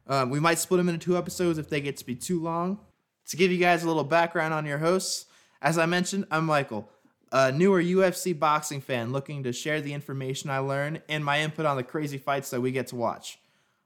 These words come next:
I have no fighting experience, so I'm signing up for a boxing class and a Brazilian Jiu-Jitsu class so I can share as much of that information as I can as well, as well as gain,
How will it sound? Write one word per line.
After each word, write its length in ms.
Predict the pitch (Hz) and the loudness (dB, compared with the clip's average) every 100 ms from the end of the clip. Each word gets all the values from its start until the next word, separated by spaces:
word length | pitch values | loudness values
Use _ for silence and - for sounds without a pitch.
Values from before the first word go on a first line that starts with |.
| _ | _
I 80 | 123 | 0
have 200 | 135 160 | 2 2
no 120 | 165 | 0
fighting 380 | 160 175 165 160 | 0 2 2 0
experience, 560 | 156 - 175 180 190 - | -4 -2 0 2 0 0
so 100 | 151 | 0
I'm 100 | 139 | 0
signing 360 | 165 147 151 | -2 -2 -2
up 160 | 151 151 | -6 -6
for 160 | 143 | -4
a 40 | 127 | -2
boxing 440 | 139 156 156 180 | 2 0 0 -4
class 400 | 170 175 175 175 | -2 0 0 -4
and 100 | 143 | -8
a 20 | |
Brazilian 440 | 135 131 151 151 143 | -6 -6 -4 -6 -6
Jiu-Jitsu 460 | 135 151 156 131 | -8 -10 -8 -8
class 420 | 123 131 107 104 - - _ | -6 -4 -4 -6 -14 -20 _
so 140 | - 139 | -2 0
I 80 | |
can 120 | 143 139 | 0 -2
share 300 | - 151 143 | -2 0 0
as 140 | 135 | 0
much 180 | 151 151 | -2 -2
of 80 | 147 | 0
that 140 | 143 | 0
information 500 | 139 139 139 135 135 | -2 -4 -4 -6 -8
as 100 | 127 | -6
I 100 | 127 | -6
can 260 | 127 131 123 | -4 -4 -4
as 120 | 120 | -4
well, 360 | 131 127 120 - _ _ _ _ _ - | -2 0 0 -6 _ _ _ _ _ -8
as 160 | 135 | -6
well 280 | 135 165 160 | 0 4 4
as 160 | 143 131 | 4 0
gain, 440 | 139 147 139 127 | -2 -2 -2 -6